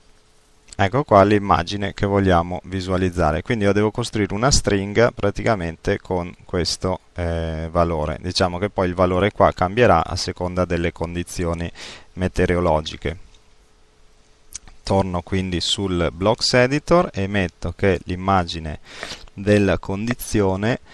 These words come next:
eh, set image condizione picture to,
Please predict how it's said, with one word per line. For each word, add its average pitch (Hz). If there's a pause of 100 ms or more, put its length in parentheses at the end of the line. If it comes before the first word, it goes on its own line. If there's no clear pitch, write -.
(280)
eh, 87
set -
image 90
condizione 90
picture 127
to, 156